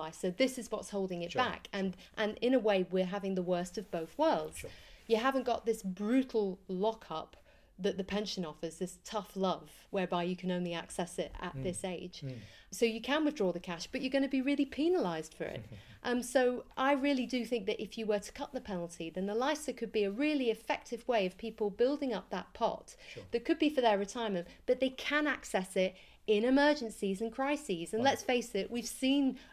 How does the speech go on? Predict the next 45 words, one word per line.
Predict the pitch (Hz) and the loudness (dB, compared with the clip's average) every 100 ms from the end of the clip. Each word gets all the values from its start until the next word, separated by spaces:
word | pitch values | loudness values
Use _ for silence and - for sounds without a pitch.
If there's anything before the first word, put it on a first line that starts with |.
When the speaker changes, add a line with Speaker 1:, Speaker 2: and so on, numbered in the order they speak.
| - | 4
Speaker 1:
over | 240 277 | 4 4
the | 269 | 0
past | - 214 | -2 -2
Speaker 2:
Yeah, | 127 165 | 0 2
Speaker 1:
year | 254 151 | 2 4
Speaker 2:
well, | 131 | 2
that's | - | 0
Speaker 1:
that | 139 | -6
Speaker 2:
exactly | - 294 302 | -2 2 4
Speaker 1:
these | 302 | 4
things | 330 - | 2 2
come | 311 311 | 0 2
along. | 330 415 185 - | 4 2 0 -4
Speaker 2:
Yeah. | 165 - - - - - | -4 -6 -8 -20 -20 -20
It's | 131 117 | -16 -12
proved | - 147 | -6 -4
the | 117 | -4
point, | - 139 107 | -4 -4 -4
hasn't | 127 113 | -8 -8
it? | - | 0
Speaker 1:
Mm, | 302 349 | 4 4
Speaker 2:
We've, | - | 2
Speaker 1:
absolutely. | 240 - 262 339 | -6 -6 -6 -4
Speaker 2:
we've | 135 | -4
had | 135 | -4
a | |
crisis, | 120 104 - 104 - - | -4 -8 -12 -12 -12 -14
and | 113 107 107 | -14 -14 -12
nobody | 123 123 110 | -12 -12 -12
can | 104 113 | -14 -12
deny | 117 127 | -12 -12
it. | 95 - - | -14 -6 -2
But | 160 | -2
it's | 185 180 | -2 -2
also | 202 196 147 | -2 0 -2
funny, | 131 151 131 | -2 -2 -2
isn't | 139 127 | -4 -6
it, | 104 | -10
that | 117 | -14
it's | 123 139 - - - - | -14 -12 -12 -12 -14 -8
called | 165 165 156 - | -4 -4 -6 -6
a | 135 | -6
lisa | 131 135 135 - - - - - - - | -6 -6 -6 -8 -10 -14 -18 -20 -20 -10
just | - 135 | -6 -6
because | - 139 | -6 -6